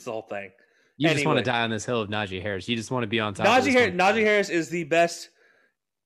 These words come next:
Speaker 1: best running back to ever come out of Alabama, and he deserved a Heisman Trophy and, uh, nomination and not Mac Jones. That's my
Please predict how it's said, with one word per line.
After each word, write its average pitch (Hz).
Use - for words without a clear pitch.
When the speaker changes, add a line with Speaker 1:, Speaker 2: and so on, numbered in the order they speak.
Speaker 1:
best 156
running 143
back 131
to 135
ever 120
come 127
out 120
of 120
Alabama, 117
and 117
he 127
deserved 123
a -
Heisman 113
Trophy 113
and, 107
uh, 90
nomination 120
and 110
not 113
Mac 107
Jones. 104
That's 110
my 104